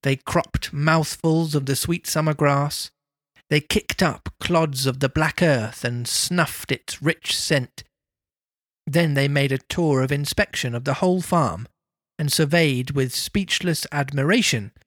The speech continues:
the ploughland, the hayfield, the orchard, the pool, the spinney.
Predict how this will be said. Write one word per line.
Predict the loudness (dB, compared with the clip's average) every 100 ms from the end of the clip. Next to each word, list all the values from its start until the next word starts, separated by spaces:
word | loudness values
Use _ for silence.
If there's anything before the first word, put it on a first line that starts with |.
| _ _ _
the | -4
ploughland, | 0 2 4 4 0 -6 -10 -20 _ _ _ _ -6
the |
hayfield, | -2 0 0 0 -2 -2 -8 -18 _ _ _ _
the | -2 0
orchard, | 0 -2 -2 -2 -6 -8
the | -6
pool, | -2 0 2 0
the | -2
spinney. | 0 2 2 0 -2